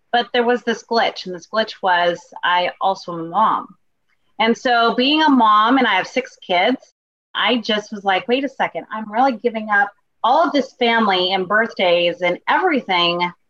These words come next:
in order to serve an industry that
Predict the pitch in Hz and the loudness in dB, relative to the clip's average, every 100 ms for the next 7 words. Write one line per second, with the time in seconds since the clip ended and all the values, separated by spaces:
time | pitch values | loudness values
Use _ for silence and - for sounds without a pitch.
0 | _ 214 208 202 214 214 208 196 - - | _ -4 -2 0 0 0 -4 -10 -10 -4
1 | 302 269 190 185 175 - _ _ _ _ | 0 2 2 2 -2 -10 _ _ _ _
2 | - 202 269 302 320 - 196 190 180 180 | -6 -2 2 4 2 0 0 0 0 -2
3 | 190 185 175 170 | 0 2 2 0